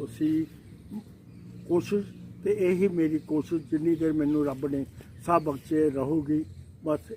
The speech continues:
ਇਹ ਤੁਹਾਡੇ ਵਰਗੇ ਜਿਹੜੇ ਸੇਵਾਦਾਰ ਹੈ ਕੌ-, ਕੌਮ ਦੇ ਕਹਿ ਲਓ, ਜਾਂ ਤੁਸੀਂ ਜਿਹੜੇ ਮੋਢੀ ਹੋ ਕੌਮ ਦੇ, ਉਹ ਮੈਂ ਤੁਹਾਡੇ ਬੱਚਿਆਂ ਦੇ ਨਾਲ ਹਾਂ। ਜੇ ਮੇਰਾ ਬੱਚਾ ਸਾਥ ਦੇਊਗਾ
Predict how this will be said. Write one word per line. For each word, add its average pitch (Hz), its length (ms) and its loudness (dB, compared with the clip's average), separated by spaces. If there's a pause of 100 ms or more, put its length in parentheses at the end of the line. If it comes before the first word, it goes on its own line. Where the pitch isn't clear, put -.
(120)
ਇਹ 160 220 -2
ਤੁਹਾਡੇ 151 400 0
ਵਰਗੇ 147 380 2 (540)
ਜਿਹੜੇ 147 380 4 (500)
ਸੇਵਾਦਾਰ 151 640 2
ਹੈ 151 80 0
ਕੌ-, 180 240 -8 (540)
ਕੌਮ 151 300 0
ਦੇ 151 100 4
ਕਹਿ 156 180 -2
ਲਓ, 151 260 2 (400)
ਜਾਂ 160 160 4
ਤੁਸੀਂ 151 380 -2
ਜਿਹੜੇ 147 200 4
ਮੋਢੀ 170 400 2
ਹੋ 165 160 2
ਕੌਮ 147 340 2
ਦੇ, 139 200 4 (400)
ਉਹ 175 300 4 (480)
ਮੈਂ 165 260 0
ਤੁਹਾਡੇ 156 280 -2
ਬੱਚਿਆਂ 151 420 0
ਦੇ 156 120 2
ਨਾਲ 147 380 2
ਹਾਂ। 156 60 0 (380)
ਜੇ 160 100 2
ਮੇਰਾ 156 260 4
ਬੱਚਾ 143 360 -2
ਸਾਥ 139 280 -4
ਦੇਊਗਾ 135 480 -2